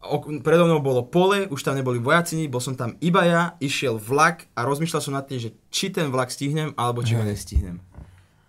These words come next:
Speaker 2: Prečo je to jeden z tvojich najviac, čo si spomenul?
Speaker 1: Neviem, je, je to proste sen, ktorý som, ktorý som si vybavil hneď ako prvý, keď,
Speaker 2: Hej?
Speaker 1: keď si toto povedal.
Speaker 2: Ale prečo myslíš, že tento si si vybavil zrovna ako prvý? Čo,
Speaker 1: Neviem.
Speaker 2: že nejaký pocit sa s tým spájal?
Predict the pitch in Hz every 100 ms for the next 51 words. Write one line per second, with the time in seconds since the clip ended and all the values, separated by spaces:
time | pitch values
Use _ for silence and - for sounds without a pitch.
0 | _ _ _ 139 - _ 135 139 - -
1 | 175 143 - 135 123 120 120 131 123 117
2 | 123 120 117 113 113 - - - 135 143
3 | 151 165 233 247 156 151 160 160 165 165
4 | 175 185 180 170 180 185 175 175 165 170
5 | 165 160 151 - - - 147 143 156 143
6 | - 139 120 127 127 113 110 127 123 123
7 | 117 120 98 - 131 147 202 139 113 117
8 | 117 107 110 107 87 - 139 117 - 175
9 | 233 294 135 - 123 113 110 123 107 117
10 | - - 120 110 110 113 107 107 110 110
11 | - - 110 107 120 127 127 139 147 -
12 | 123 175 170 180 - 202 190 175 - 185
13 | 175 147 120